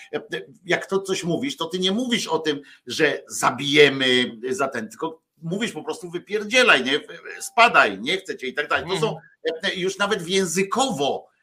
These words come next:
Speaker 1: to są nawet językowo, ja wiem, że język czasami, wiesz, człowiek w nerwach może coś powiedzieć i tak dalej,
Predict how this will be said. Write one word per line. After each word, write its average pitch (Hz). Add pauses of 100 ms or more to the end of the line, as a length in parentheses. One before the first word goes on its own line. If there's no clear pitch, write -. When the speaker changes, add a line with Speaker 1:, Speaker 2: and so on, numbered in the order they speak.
(160)
Speaker 1:
to 170
są 196
nawet 220
językowo, 208
ja 196
wiem, 214
że 208
język 208
czasami, 190
wiesz, 190
człowiek 190
w 165
nerwach 185
może 175
coś 170
powiedzieć 185
i -
tak 131
dalej, 139